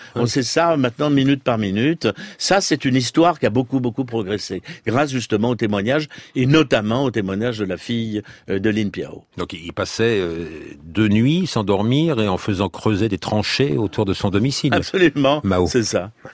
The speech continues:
Speaker 2: Je voudrais qu'on, qu'on finisse
Speaker 1: Oui.
Speaker 2: en, en, en évoquant un grand travail français qui vient de paraître,
Speaker 1: Oui.
Speaker 2: celui d'Alain Roux sur
Speaker 1: Ah,
Speaker 2: Chiang Kai-shek,
Speaker 1: je suis bien content.
Speaker 2: aux éditions, euh,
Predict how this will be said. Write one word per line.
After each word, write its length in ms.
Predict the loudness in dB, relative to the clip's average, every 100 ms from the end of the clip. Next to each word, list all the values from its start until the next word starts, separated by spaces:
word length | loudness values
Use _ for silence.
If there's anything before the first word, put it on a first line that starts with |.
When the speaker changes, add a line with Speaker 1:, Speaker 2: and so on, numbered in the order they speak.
| _ -20 -20 -20 -6
Speaker 2:
Je 80 | -2
voudrais 100 | 0
qu'on, 320 | 2 2 0
qu'on 160 | 0 0
finisse 440 | 2 2 2 2
Speaker 1:
Oui. 40 | 0
Speaker 2:
en, 120 | 0
en, 260 | 0 -2
en 80 | 0
évoquant 380 | 0 0 0 0
un 80 | -2
grand 160 | -2
travail 280 | -2 0 -2
français 500 | -4 -6 -6 -2 -4
qui 120 | -4
vient 220 | -6 -4 -4
de 140 | -6
paraître, 500 | -6 -2 -2 -2 -4 -6
Speaker 1:
Oui. 60 |
Speaker 2:
celui 360 | -4 -4 -4 -4
d'Alain 360 | -4 -4 -4 -4
Roux 240 | -4 -4
sur 180 | -4 -2
Speaker 1:
Ah, 240 | 2 2
Speaker 2:
Chiang 0 |
Kai-shek, 380 | 2 2 0 0
Speaker 1:
je 40 | 0
suis 120 | 0
bien 160 | 0 0
content. 300 | -2 -4 -2
Speaker 2:
aux 100 | 0
éditions, 840 | 2 0 0 0 2 2 2 -2
euh, 240 | -4 -6